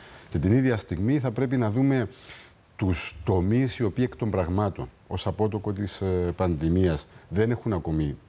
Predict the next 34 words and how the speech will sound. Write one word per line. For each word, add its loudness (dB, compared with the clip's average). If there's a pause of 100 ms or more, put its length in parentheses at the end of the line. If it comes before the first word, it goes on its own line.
μπορέσει 0
να -2 (260)
επανέλθουν, 0 (280)
με -2
ποιο 0
τρόπο -2
θα -2
μπορέσουμε 0
να 2
τους -4
στηρίξουμε 0
σε -4
αυτό -2
το 2 (200)
μεσοδιάστημα, 0 (240)
έτσι -4
ώστε -2
σιγά 0
σιγά 0
να 2
μπορέσουμε 0
να 2
μπούμε 0
στην -2
κανο-, 2 (300)
κανονικότητα 2 (340)
και 0
να 4
αποφύγουμε 0 (160)
την 0
κρατική 0 (260)
παρέμβαση, 0
η -2
οποία 2